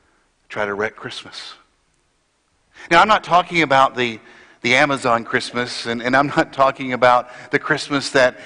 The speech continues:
that you watch and see on, on T V. We're, we're all Cindy Lou Who's when it comes to that. I mean, we're like, "Woo!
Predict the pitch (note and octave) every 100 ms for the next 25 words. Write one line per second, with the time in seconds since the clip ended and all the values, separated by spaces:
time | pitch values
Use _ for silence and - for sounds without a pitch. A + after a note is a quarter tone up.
0 | - C3 C#3 C3+ C3 C3 C3+ C3 A#2+ -
1 | C3+ B2+ A#2+ A#2 A#2+ A2+ C3 A2+ B2+ A#2
2 | G#2+ - - - D3 D3+ F#3+ D#3+ C#3+ -
3 | E3 C#3+ C3+ D3 A#2+ A2 G2+ A2+ G#2+ A#2
4 | G#2+ A2 A2+ A2+ G#2 A2 A#2 C3 D3 C3+
5 | B2+ - A#4 C5 C5 A#4+